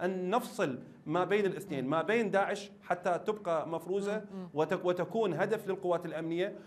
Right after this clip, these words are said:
Speaker 1: وما بين المطالب السياسية من الممكن أن تحل. والسي-، والسيد المالكي عندما زار الأنبار قال: "المطالب المشروعة كلها مشروعة".
Speaker 2: مم.
Speaker 1: لكن اليوم في أطراف معينة لا تريد أن تكون للحلول على الأرض تكون موجودة.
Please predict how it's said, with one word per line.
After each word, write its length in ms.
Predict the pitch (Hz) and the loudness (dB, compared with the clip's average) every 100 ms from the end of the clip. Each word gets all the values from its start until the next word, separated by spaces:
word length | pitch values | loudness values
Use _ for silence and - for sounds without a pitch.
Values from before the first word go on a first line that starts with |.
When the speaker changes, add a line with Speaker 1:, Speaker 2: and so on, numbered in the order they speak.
| - | -8
Speaker 1:
وما 320 | 156 175 185 180 | -2 0 2 2
بين 280 | 233 302 | 2 4
المطالب 600 | 277 233 214 214 262 269 | 2 2 0 2 2 2
السياسية 580 | 226 - 196 190 185 233 | 0 0 0 0 0 -2
من 100 | 202 | 0
الممكن 400 | 196 226 247 277 | 2 2 0 -2
أن 140 | 233 233 | -2 -2
تحل. 400 | 233 240 269 139 - - - | 0 2 2 0 -12 -20 0
والسي-، 320 | 175 180 220 | 0 2 2
والسيد 380 | 202 202 226 247 | 2 2 2 0
المالكي 420 | 226 214 247 240 | 0 0 0 -2
عندما 360 | 196 202 196 190 | -2 0 2 2
زار 340 | 175 214 247 | 2 4 4
الأنبار 580 | 240 202 180 165 156 151 - - - | 2 0 0 2 0 0 -8 -6 4
قال: 220 | 196 247 | 4 6
"المطالب 600 | 226 185 196 208 247 220 | 4 2 4 4 4 2
المشروعة 600 | 190 180 214 247 214 185 | 0 0 -2 2 2 2
كلها 440 | - 254 269 226 | 0 0 2 0
مشروعة". 540 | 240 202 208 180 117 107 - - | 0 -2 2 2 0 -6 -18 -8
Speaker 2:
مم. 200 | 220 196 160 | -4 -2 2
Speaker 1:
لكن 400 | 185 185 123 - - - | 2 2 -4 -6 -14 -6
اليوم 460 | 156 180 294 269 - | -2 4 4 4 -2
في 380 | - 247 285 - | -4 -2 0 -2
أطراف 480 | 202 196 247 262 | -4 0 2 2
معينة 400 | 226 220 226 214 | -2 -2 -2 -2
لا 120 | 226 294 | 0 0
تريد 300 | 302 294 254 | 0 -2 -2
أن 160 | 247 | -4
تكون 280 | 240 247 233 | -4 -4 -4
للحلول 580 | 226 220 214 254 220 170 | -4 -4 -2 0 -2 -4
على 160 | 196 226 | -2 -2
الأرض 380 | 214 233 247 226 | -2 -2 0 -2
تكون 300 | 214 208 220 | -4 -6 -4
موجودة. 580 | 202 165 170 214 135 | -2 -2 -2 -4 -6